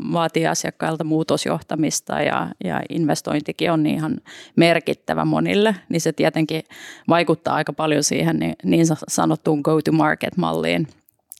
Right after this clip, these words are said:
Mut alkuvaiheessa niin, niin todettiin hyvin vahvasti, et, et kaikkien perustajien pitää myydä. Me ymmärretään tää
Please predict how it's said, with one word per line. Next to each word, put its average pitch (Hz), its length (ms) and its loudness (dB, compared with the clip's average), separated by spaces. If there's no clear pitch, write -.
Mut 170 220 6
alkuvaiheessa 175 880 0
niin, 165 340 0
niin 165 220 0
todettiin 170 680 0
hyvin 165 260 0
vahvasti, 170 560 -2
et, 170 220 -2
et - 160 0
kaikkien 170 680 2
perustajien 165 680 2
pitää 151 300 -2
myydä. 185 380 2
Me 160 200 2
ymmärretään 165 680 0
tää 160 160 -4